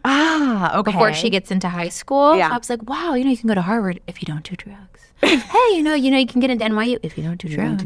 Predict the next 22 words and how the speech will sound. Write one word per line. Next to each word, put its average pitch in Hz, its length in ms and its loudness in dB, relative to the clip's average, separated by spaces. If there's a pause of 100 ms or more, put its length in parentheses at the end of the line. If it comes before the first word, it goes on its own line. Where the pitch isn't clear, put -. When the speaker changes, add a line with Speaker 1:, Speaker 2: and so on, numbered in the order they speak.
(100)
Speaker 1:
do 170 120 -6
drugs. 156 360 -6 (240)
Speaker 2:
So - 140 0
it 311 60 2
was 302 140 0
m-, 302 120 -6
really 320 240 4
my, 240 220 2
like, 185 280 -4
dare 175 260 0
campaign. 160 400 -2
Speaker 1:
I 277 60 6
was 269 80 2
gonna 269 200 4
say, 226 220 4
it 190 60 0
was, 202 140 0
like, 220 60 4
Speaker 2:
Very 226 120 4
Speaker 1:
your 226 100 4
Speaker 2:
dare. 226 120 2
Speaker 1:
dare. 185 520 2